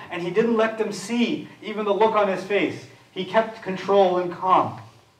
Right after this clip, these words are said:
And said to himself, قَالَ أَنْتُمْ شَرٌّ مَكَانًا. You're even worse than you used to be. You're even worse. Meaning Yusuf alayhi salam remembers the pain they caused back then. He's an adult. He's gone through many negative things. He's gone through being kid-,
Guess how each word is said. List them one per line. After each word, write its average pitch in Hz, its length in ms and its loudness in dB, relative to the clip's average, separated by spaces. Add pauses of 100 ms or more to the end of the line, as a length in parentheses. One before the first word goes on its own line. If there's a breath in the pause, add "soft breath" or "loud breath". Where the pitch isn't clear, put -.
(140)
And 175 160 -4
said 226 220 2
to 220 80 -2
himself, 196 760 4 (200 loud breath)
قَالَ 196 180 6
أَنْتُمْ 190 440 2
شَرٌّ 180 200 2
مَكَانًا. 156 680 0 (240 loud breath)
You're 233 180 4
even 202 260 -2
worse 208 200 2
than 190 160 -4
you 165 80 -4
used 147 320 -2
to 160 80 -8
be. 113 200 -10 (1000)
You're 202 140 2
even 170 260 -2
worse. - 260 -2
Meaning 185 380 -6
Yusuf - 320 -8
alayhi 185 200 -2
salam 185 200 -2
remembers 175 460 -2
the 160 80 -6
pain 175 280 -6
they 156 140 -2
caused 165 400 -2
back 143 260 -6
then. 123 220 -14 (320 soft breath)
He's 214 180 -8
an 220 120 0
adult. 208 380 2
He's 208 120 -4
gone 220 260 0
through 240 140 -6
many 175 260 0
negative 208 460 -2
things. 196 400 -12 (340 soft breath)
He's 214 200 -2
gone 202 300 2
through 226 160 -4
being 202 240 -6
kid-, 208 360 -6